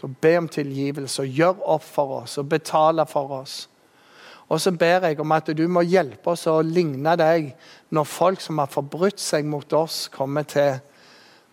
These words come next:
til oss og ber om tilgivelse. At vi har din kjærlighet i oss. Det kan være ting som må ordnes, ting som må gjøres opp, men at vi kan tilgi,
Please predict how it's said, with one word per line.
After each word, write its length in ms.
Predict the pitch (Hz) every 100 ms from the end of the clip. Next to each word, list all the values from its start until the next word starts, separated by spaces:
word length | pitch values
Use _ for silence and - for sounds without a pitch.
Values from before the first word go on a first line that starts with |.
| - _ -
til 200 | 180 156
oss 240 | 117 - 151
og 80 |
ber 160 | 147 147
om 80 | 151
tilgivelse. 800 | - 143 131 139 143 127 - 139 - _ _ _ _ _ _ _ _ _ _ _ _ _ _ _ _ -
At 160 | 151 -
vi 160 | 165
har 160 | 170 156
din 200 | 165 160
kjærlighet 680 | 160 151 127 139 143 131 -
i 120 | 127
oss. 360 | 135 143 - - _ _ _ _ _ _ _ _ _ _ _ _ _ _ _ _ _ _
Det 140 | -
kan 100 | 139
være 160 | 147 143 -
ting 180 | 175 185
som 160 | 170 156
må 80 | 156
ordnes, 500 | 139 135 147 160 - -
ting 160 | 156 160
som 140 | 170
må 140 | 160 151
gjøres 320 | 139 - -
opp, 160 | 143 - _ _ _ _ _ _ _ _ _ _ _ _ -
men 100 | 139 135
at 100 | -
vi 80 | 139
kan 160 | 147 139
tilgi, 540 | - 143 151 151 120